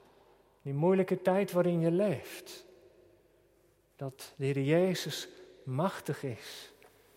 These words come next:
En als wij door het geloof, en ik hoop dat we dat allemaal zijn, hier in de kerk en u thuis, als wij met hem verbonden zijn, dan waakt hij als die machtige heiland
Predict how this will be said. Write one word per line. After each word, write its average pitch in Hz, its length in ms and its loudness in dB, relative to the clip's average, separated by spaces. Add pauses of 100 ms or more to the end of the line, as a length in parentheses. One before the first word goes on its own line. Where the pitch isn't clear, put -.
(920)
En 139 100 -10
als 135 180 -8
wij 156 340 4
door 170 180 4
het 165 120 2
geloof, 165 500 4
en 170 80 2
ik 165 80 2
hoop 196 380 2
dat 185 140 6
we 185 80 2
dat 175 160 4
allemaal 190 400 4
zijn, 190 400 4
hier 185 180 6
in 190 80 6
de 175 100 4
kerk 202 360 2
en 190 100 6
u 165 180 4
thuis, 190 480 2 (220)
als 151 100 -2
wij 185 120 8
met 190 140 6
hem 196 180 6
verbonden 214 600 6
zijn, 151 400 2 (1160)
dan 151 220 -2
waakt 196 400 8
hij 180 340 4
als 160 160 2
die 175 140 6
machtige 196 540 6
heiland 175 680 2